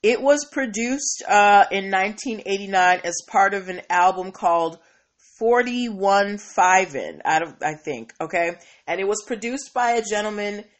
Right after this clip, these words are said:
named Daryl Jackson under Jed Productions, okay? Um, so Daryl and, you know, his team,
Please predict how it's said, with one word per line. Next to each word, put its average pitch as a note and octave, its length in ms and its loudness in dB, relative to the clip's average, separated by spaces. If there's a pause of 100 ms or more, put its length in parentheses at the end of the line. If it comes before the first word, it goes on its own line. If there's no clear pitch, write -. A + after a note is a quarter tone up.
named F#3 400 -6
Daryl G3 400 0
Jackson F3+ 580 -2
under E3+ 280 -8
Jed D3 420 -6
Productions, - 840 -4
okay? F#3 400 -4 (500)
Um, E3 460 2
so F#3+ 560 0 (300)
Daryl B3+ 640 4
and, A3+ 320 0
you A3 120 -8
know, G#3+ 160 -2
his G#3+ 360 -6
team, A3 480 -6